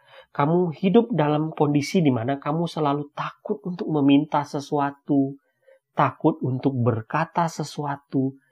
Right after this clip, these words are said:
takut untuk memimpikan sesuatu, takut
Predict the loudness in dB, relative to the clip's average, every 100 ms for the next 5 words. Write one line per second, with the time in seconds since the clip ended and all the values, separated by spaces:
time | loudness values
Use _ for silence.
0 | _ _ _ _ 2 4 6 6 6 0
1 | 0 2 2 2 0 -2 0 0 0 -4
2 | -2 0 0 -2 -4 -4 -4 _ _ _
3 | _ _ -6 -6 2 2 2